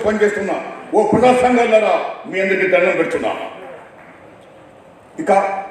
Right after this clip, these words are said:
గద్దరన్న గారి వర్ధంతి, ఒక ప్రజా యుద్ధం, ఒక, it's a monument. He's the one of the best communicator like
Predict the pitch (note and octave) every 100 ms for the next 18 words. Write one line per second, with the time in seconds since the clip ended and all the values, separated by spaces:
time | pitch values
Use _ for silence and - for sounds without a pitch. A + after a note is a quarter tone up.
0 | - - - - - D3 D#3 F#3 F3+ E3
1 | D3 C#3 B2 C3 - - - - - -
2 | - - - - - - - - - -
3 | - - - - - - - - - -
4 | - - - - - - - - - -
5 | - G#3+ - G#3+ C4 B3 B3+ A3 E3+ -
6 | - - - - - - - - - G#3
7 | A#3+ D4+ D#4+ C#4+ - - - - - -
8 | - - - - - - - - - -
9 | - - - - - - - - - -
10 | - - - A3+ B3+ A#3 C4+ C#4 - C#4+
11 | C#4+ - C4+ D4 C4+ C4 C4+ C4+